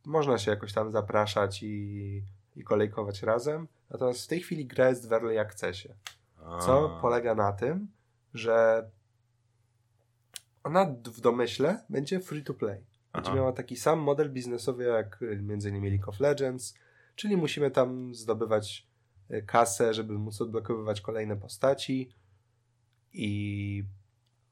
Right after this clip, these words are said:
Speaker 1: pe-, jeśli nie nabijamy tej kasy wystarczająco szybko, to możemy wydać prawdziwe pieniądze na to, żeby te postacie odblokować albo szybciej, albo po prostu w ogóle.
Speaker 2: No standard.
Speaker 1: A tą kasę oszczędzić na przykład na następną postać albo na jakieś tam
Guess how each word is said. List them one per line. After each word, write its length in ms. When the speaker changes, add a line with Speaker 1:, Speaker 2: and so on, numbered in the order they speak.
Speaker 1:
pe-, 320
jeśli 580
nie 180
nabijamy 440
tej 140
kasy 240
wystarczająco 580
szybko, 360
to 100
możemy 280
wydać 260
prawdziwe 560
pieniądze 520
na 120
to, 120
żeby 200
te 140
postacie 400
odblokować 460
albo 180
szybciej, 440
albo 340
po 180
prostu 380
w 100
ogóle. 360
Speaker 2:
No 120
standard. 420
Speaker 1:
A 80
tą 160
kasę 300
oszczędzić 460
na 80
przykład 280
na 120
następną 480
postać 440
albo 240
na 140
jakieś 420
tam 300